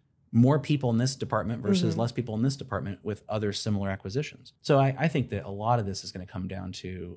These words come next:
Speaker 1: big data we've, we've had for a long time being utilized in a more effective manner.
Speaker 2: Yeah.
Speaker 1: I think that's gonna be a big thing. I think that's where we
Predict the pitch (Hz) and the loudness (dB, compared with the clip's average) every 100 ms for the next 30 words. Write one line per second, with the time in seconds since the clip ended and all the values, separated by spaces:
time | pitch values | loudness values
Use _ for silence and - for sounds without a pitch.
0 | 101 120 113 107 107 110 95 98 92 - | -4 0 0 0 -4 -2 -4 -6 -12 -16
1 | 98 - 98 87 90 95 - 120 110 92 | -8 -4 -4 -4 -8 -8 0 2 2 0
2 | 98 _ _ _ 101 113 98 95 95 110 | -6 _ _ _ 0 2 2 -2 -2 -2
3 | 107 98 92 90 92 90 95 92 87 - | -2 -2 -4 -4 -6 -6 -6 -6 -10 -8
4 | 92 - 90 - - 92 90 - 117 98 | -10 -10 -16 -8 -6 -6 -8 -4 -4 -2
5 | 104 101 104 92 92 90 - 90 92 110 | -2 -4 -6 -6 -8 -10 -14 -12 -6 -2
6 | 120 107 - 104 98 90 117 113 98 110 | -2 -2 -6 -6 -6 -2 0 0 -2 -10